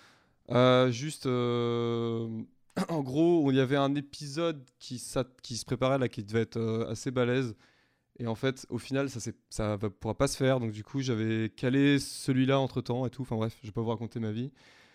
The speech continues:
Mais, euh, du coup, voilà. Donc, euh, il y a eu, euh, une petite actualité, je sais pas si vous l'avez vu, euh,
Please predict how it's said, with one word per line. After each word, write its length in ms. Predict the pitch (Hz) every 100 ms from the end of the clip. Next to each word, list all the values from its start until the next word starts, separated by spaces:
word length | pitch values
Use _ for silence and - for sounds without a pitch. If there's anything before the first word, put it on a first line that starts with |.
| _ _ -
Mais, 200 | 113 120
euh, 420 | 117 117 117 113
du 140 | 107
coup, 140 | - 139
voilà. 280 | 123 123
Donc, 260 | 151 123 -
euh, 580 | 117 113 113 110 110 110
il 240 | 104 101 113
y 40 |
a 80 | 135
eu, 300 | 170 185 - _ _ -
euh, 140 | 117 113
une 40 |
petite 200 | - -
actualité, 600 | 123 - 123 117 - 139
je 100 | 127
sais 60 | -
pas 140 | 113
si 160 | - 110
vous 80 |
l'avez 220 | 107 107 107
vu, 400 | 107 110 113 -
euh, 360 | 110 107 107 104